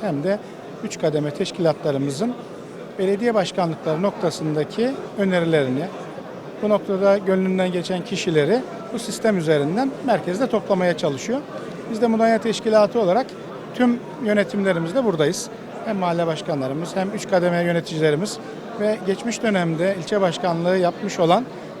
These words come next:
değerli kurucu başkanımız, kurucu gençlik kolları başkanımız gibi kıymetli başkanlarımız da burada oylarını kullandılar. Biz Mudanya olarak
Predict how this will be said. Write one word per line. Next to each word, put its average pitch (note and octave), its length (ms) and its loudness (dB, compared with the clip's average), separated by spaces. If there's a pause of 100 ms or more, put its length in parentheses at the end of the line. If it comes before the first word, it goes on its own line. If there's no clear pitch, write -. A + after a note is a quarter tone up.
değerli F#3 440 6 (280)
kurucu G#3 280 6
başkanımız, E3+ 640 2
kurucu F3 260 0
gençlik E3+ 380 -4
kolları D3+ 300 0
başkanımız F3+ 500 -2
gibi G#3 200 -2 (320)
kıymetli F3 320 -4
başkanlarımız D#3+ 640 -2
da G#3 120 -4
burada G3 300 0 (260)
oylarını E3+ 360 0 (100)
kullandılar. F#3+ 560 4 (640)
Biz G3+ 100 -8
Mudanya G3+ 400 0
olarak D#3+ 220 0